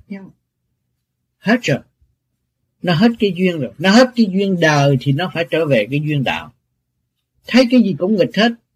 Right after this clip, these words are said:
thì lúc đó nó thức giác, nó tu. Thấy cái gì cũng chán hết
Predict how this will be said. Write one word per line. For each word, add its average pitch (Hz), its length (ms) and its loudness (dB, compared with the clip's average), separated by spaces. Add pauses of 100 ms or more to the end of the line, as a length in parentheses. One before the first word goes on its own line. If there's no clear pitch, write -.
(140)
thì - 160 -14
lúc 131 180 -16
đó 135 240 -8 (140)
nó 143 120 -14
thức - 200 -10
giác, 143 160 -4 (100)
nó 139 80 -4 (100)
tu. 135 160 -2 (1300)
Thấy 240 220 4
cái 240 100 6
gì 170 200 2
cũng 185 200 -2
chán 233 320 4
hết 233 140 4